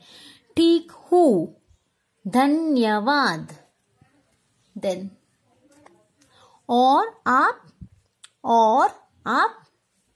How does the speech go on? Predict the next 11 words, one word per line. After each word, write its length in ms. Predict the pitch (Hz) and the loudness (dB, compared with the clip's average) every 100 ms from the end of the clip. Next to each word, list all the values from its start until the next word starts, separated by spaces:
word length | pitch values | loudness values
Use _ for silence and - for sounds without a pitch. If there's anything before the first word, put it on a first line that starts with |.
| _ _ _ _ _ _ _ _ _ | _ _ _ _ _ _ _ _ _
आपसे 1300 | 240 247 277 320 - - 269 240 - - 269 226 254 453 - _ _ _ _ 214 | -2 0 0 -4 -6 -2 0 -2 -8 -6 -2 0 -2 -6 -10 _ _ _ _ -4
मिलकर 840 | 220 262 269 269 - 277 277 370 - _ _ _ _ _ | -2 -2 -2 -4 -2 0 0 -2 -6 _ _ _ _ _
अच्छा 720 | 208 247 - - 311 294 403 453 | -8 -8 -8 -6 -2 -2 -2 -6
लगा। 640 | 247 220 190 202 175 175 - _ _ _ _ _ _ _ _ - | -4 -2 0 -2 -2 -8 -16 _ _ _ _ _ _ _ _ -4
तुम्हें 560 | 294 269 311 392 415 | 0 2 2 0 -4
देखकर 720 | 247 247 247 262 254 285 302 - - | -2 -2 -2 -8 -6 -4 -4 -6 -10
अच्छा 600 | 233 240 - 285 302 359 220 | -8 -8 -4 -2 -2 -2 -6
लगा। 540 | 185 170 180 165 190 - _ _ _ _ _ _ _ _ _ _ _ - | -6 -2 -4 -4 -12 -20 _ _ _ _ _ _ _ _ _ _ _ -6
आपका, 840 | 226 240 247 - - - 285 339 - _ - - - - - _ _ _ 226 | -2 -2 -2 -8 -8 -2 0 0 -4 _ -18 -18 -18 -20 -20 _ _ _ -6
आपका 720 | 226 226 _ _ 277 302 427 _ | -6 -6 _ _ -2 -2 -4 _
दिन 640 | 180 170 254 233 220 285 | -12 -2 0 2 0 -4